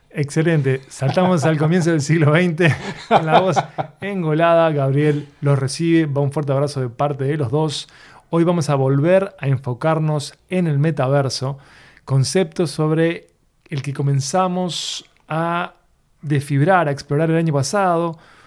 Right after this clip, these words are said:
con los académicos Pablo Boquete de Uruguay, Micaela Mantegna de Argentina, y volvemos a él, volvemos al metaverso, porque, como ya deben saber, este, si no es así, damos un poco de contexto, desde que Facebook decidió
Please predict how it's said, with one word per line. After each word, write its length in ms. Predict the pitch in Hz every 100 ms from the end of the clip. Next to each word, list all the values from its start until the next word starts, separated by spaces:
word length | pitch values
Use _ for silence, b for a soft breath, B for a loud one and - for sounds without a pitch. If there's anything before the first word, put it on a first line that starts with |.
| B B
con 180 | - 160
los 140 | 156
académicos 480 | 143 139 147 151 127
Pablo 400 | - 147 151 135
Boquete 400 | 135 131 175 151
de 80 | 131
Uruguay, 500 | 131 135 147 147 143 B B -
Micaela 460 | 147 139 139 139
Mantegna 720 | 135 127 123 165 160 147 131
de 80 | 123
Argentina, 640 | 120 120 117 143 143 143 143 B B B B B _
y 120 | 170
volvemos 540 | 160 160 220 196 156 139
a 140 | 123
él, 80 | 120
volvemos 320 | 117 143 147
al 80 | 127
metaverso, 800 | 123 131 135 131 120 127 127 _ _ _
porque, 480 | 160 170 165 170 165
como 380 | - 113 110 _ -
ya 140 | 170
deben 200 | 165 117
saber, 500 | 107 107 117 120 139 - _
este, 260 | - - 110
si 140 | 127
no 80 | 135
es 80 | 123
así, 280 | - 156
damos 260 | 143 131 113
un 100 | 110
poco 180 | 127 127
de 60 |
contexto, 680 | 120 117 127 123 - 139 135 b b -
desde 320 | 131 131 131
que 140 | 139 127
Facebook 680 | - 185 180 131 120 113 -
decidió 840 | 151 127 127 135 135 160 160 117